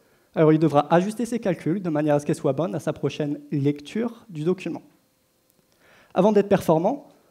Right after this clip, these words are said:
nous devons l'entraîner sur un grand nombre de données. Entre cinq cents et huit cents annotations à la main d'abstracts, qui sont de courts résumés de publications scientifiques, dans notre cas en lien avec le littoral.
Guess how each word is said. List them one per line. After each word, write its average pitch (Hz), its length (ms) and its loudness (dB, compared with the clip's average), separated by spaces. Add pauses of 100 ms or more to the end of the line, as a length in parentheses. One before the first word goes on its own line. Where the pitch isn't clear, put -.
(120)
nous 175 120 -4
devons 180 220 2
l'entraîner 196 380 -2
sur 165 180 -4
un 156 60 0
grand 170 240 0
nombre 208 240 0
de 180 120 4
données. 160 320 -2 (800)
Entre - 280 -2
cinq 233 260 -6
cents - 300 -6
et 170 80 0
huit 175 180 -2
cents 226 240 -6
annotations 196 680 -2
à 175 100 8
la 170 120 12
main 208 260 2 (220)
d'abstracts, - 600 -4 (100)
qui - 100 -12
sont 165 160 -4
de 151 80 -2
courts 190 280 -4
résumés 180 320 -2
de 180 40 -14
publications 160 500 0
scientifiques, - 640 -6 (340)
dans 170 180 4
notre 175 260 2
cas 175 180 4
en 202 80 4
lien 190 160 2
avec 185 180 0
le 170 80 0
littoral. 160 420 -6